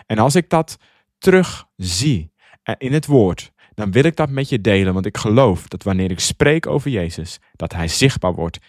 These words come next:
in die vier aspecten in jouw leven. Dus we gaan de komende weken samen nadenken over Jezus de redder, Jezus de genezer, Jezus de doper met de Heilige Geest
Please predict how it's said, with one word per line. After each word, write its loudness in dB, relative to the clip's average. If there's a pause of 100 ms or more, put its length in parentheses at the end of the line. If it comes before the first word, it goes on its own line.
(160)
in 0
die -4
vier 0
aspecten -4 (260)
in -8
jouw -2
leven. -2
Dus -2
we 0
gaan 2
de 2
komende 4
weken 2
samen 0
nadenken 0
over 0
Jezus 4
de 4
redder, 0 (560)
Jezus 4
de 4
genezer, 0 (300)
Jezus 0
de 0
doper 2
met -4
de 0
Heilige -2
Geest -10